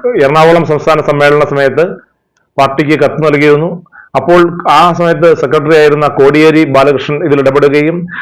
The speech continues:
ആ, ഇതിൽ തുടർന്ന് പോകണമെന്ന് ജെയിംസ് മാത്യുവിനോട് ആവശ്യപ്പെടുകയും ചെയ്തുവെങ്കിലും അദ്ദേഹം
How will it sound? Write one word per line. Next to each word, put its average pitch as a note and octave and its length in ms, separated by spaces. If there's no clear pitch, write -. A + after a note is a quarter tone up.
ആ, C3+ 40
ഇതിൽ C#3 560
തുടർന്ന് D3 300
പോകണമെന്ന് D3+ 540
ജെയിംസ് D3+ 240
മാത്യുവിനോട് D3+ 380
ആവശ്യപ്പെടുകയും D3+ 640
ചെയ്തുവെങ്കിലും C#3 440
അദ്ദേഹം C#3+ 380